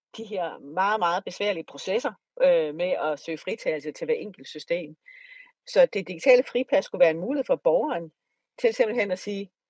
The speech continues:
"Nu har jeg et, øh, en mulighed for slet ikke at være, øh, digital, øh, og så, og så skal, det skal jeg kun søge om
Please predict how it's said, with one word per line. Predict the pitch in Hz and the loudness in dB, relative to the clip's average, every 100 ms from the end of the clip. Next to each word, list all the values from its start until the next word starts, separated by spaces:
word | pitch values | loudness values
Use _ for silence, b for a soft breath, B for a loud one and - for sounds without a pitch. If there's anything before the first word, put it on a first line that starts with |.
| _ _ _ _ _ - | _ _ _ _ _ -4
"Nu | 262 | 0
har | 269 233 | 4 4
jeg | 233 190 | 4 4
et, | 180 185 | 2 2
øh, | 175 165 | 2 2
en | 165 180 | 0 -4
mulighed | 254 285 180 | -4 -2 -2
for | 202 | -4
slet | 190 247 240 | 2 4 4
ikke | 247 196 | 0 -2
at | |
være, | 156 165 254 247 | -2 -2 -4 -6
øh, | 170 165 151 143 | -4 -2 -4 -10
digital, | 190 - 208 240 226 - _ _ _ - | -16 -4 0 0 -2 -8 _ _ _ -2
øh, | 175 160 156 151 151 143 - - | 0 0 0 -2 -4 -6 -8 -8
og | - 196 | -6 0
så, | 254 214 208 - | 6 6 6 0
og | 185 | -8
så | 214 | -8
skal, | 240 226 | -8 -8
det | 226 | -6
skal | 247 | -6
jeg | 196 | -6
kun | 240 226 | -6 -10
søge | - 185 202 | -10 -10 -6
om | 175 190 | -6 -8